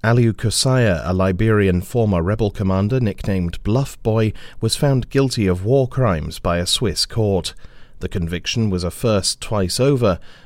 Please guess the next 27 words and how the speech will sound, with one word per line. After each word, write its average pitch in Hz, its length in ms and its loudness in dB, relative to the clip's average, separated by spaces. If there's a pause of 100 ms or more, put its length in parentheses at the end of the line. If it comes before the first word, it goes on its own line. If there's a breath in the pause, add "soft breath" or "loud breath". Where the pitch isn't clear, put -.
(100)
Both 98 280 -2
the - 80 -6
first 104 440 -2
war 104 200 2
crimes 95 440 0
charges 104 500 -2
heard 95 260 0
by 78 180 -4
a 80 40 -4
Swiss - 340 -4
civilian 92 600 -2
court 120 420 -4 (260 loud breath)
and 117 200 0
the 90 100 -2
first 110 420 -2
war 110 200 2
crimes 87 360 0
conviction 95 640 -2
relating 90 460 -2
to 87 140 -4
Liberia's 82 680 -2
two 98 300 -2
civil 87 400 -4
wars, 110 400 0 (400 loud breath)
though 87 160 -2
Charles 90 440 -2
Taylor, 113 440 4